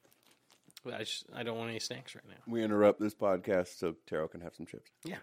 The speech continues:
Speaker 1: eat them Flaming Hot Cheetos.
Speaker 2: <laughs> I'm gonna have a flaming hot asshole later. <laughs>
Speaker 1: I've had the extra Flaming Hot, and you know, they don't seem much hotter.
Speaker 2: Really?
Speaker 1: Mm-mm.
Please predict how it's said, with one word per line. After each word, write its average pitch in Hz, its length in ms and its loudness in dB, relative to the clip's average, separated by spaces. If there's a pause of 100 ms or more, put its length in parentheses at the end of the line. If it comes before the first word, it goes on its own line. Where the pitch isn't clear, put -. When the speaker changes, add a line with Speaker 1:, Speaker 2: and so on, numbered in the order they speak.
Speaker 1:
eat 170 200 -8
them 170 160 4
Flaming 170 440 4
Hot 165 240 6
Cheetos. 160 460 0
Speaker 2:
<laughs> - 180 -2 (880)
I'm 123 60 -6
gonna 135 100 -2
have 135 140 2
a 110 60 4
flaming 131 560 6
hot 135 180 10
asshole 123 400 8
later. 98 300 2 (360)
<laughs> - 340 -10
Speaker 1:
I've 160 140 6
had 220 220 2
the 190 180 -2
extra 165 400 0
Flaming 120 380 -2
Hot, 120 300 0
and 127 180 -6
you 127 80 -2
know, 156 260 2
they 135 160 0
don't 160 260 0
seem 160 260 0
much 156 220 -4
hotter. 139 300 -6 (360)
Speaker 2:
Really? 185 320 8
Speaker 1:
Mm-mm. 147 420 -10